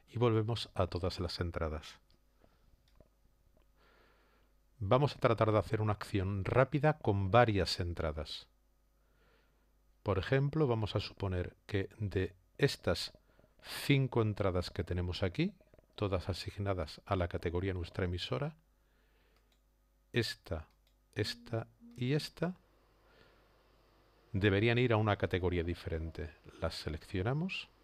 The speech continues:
elegimos o en la parte de arriba o en la parte de abajo acciones en lote, elegimos con mucho cuidado editar, hay que ver que la otra opción es mover la papelera,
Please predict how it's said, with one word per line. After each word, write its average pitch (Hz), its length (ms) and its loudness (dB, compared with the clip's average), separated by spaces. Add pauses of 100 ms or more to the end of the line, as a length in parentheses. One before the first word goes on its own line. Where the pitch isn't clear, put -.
(440)
elegimos 101 800 0
o 101 160 0
en 95 100 0
la 95 140 4
parte 120 260 4
de 104 80 4
arriba 98 520 0
o 104 120 0
en 92 140 0
la 90 140 2
parte 104 280 4
de 90 60 2
abajo 90 480 0 (220)
acciones 101 580 -2
en 104 180 0
lote, 143 320 -4 (1040)
elegimos 110 580 0
con 104 160 2
mucho 107 400 2
cuidado 92 540 2 (420)
editar, 107 520 2 (600)
hay 107 180 0
que 101 100 -2
ver 98 180 2
que - 100 0
la 90 80 4
otra 92 200 2
opción 92 340 -2
es 90 160 -2
mover 87 240 -2
la 87 120 2
papelera, 127 440 -2